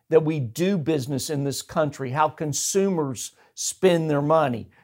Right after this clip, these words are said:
Who would have thought you would be waiting for DoorDash or Shipt to, to show up at your door for deliveries? FedEx, U P S.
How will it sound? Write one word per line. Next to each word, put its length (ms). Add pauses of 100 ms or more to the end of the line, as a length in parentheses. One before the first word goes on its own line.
Who 140
would 120
have 140
thought 420
you 120
would 120
be 120
waiting 360
for 160
DoorDash 680
or 80
Shipt 480
to, 200 (260)
to 80
show 320
up 240
at 280
your 100
door 280
for 200
deliveries? 760 (380)
FedEx, 720 (220)
U 260
P 340
S. 420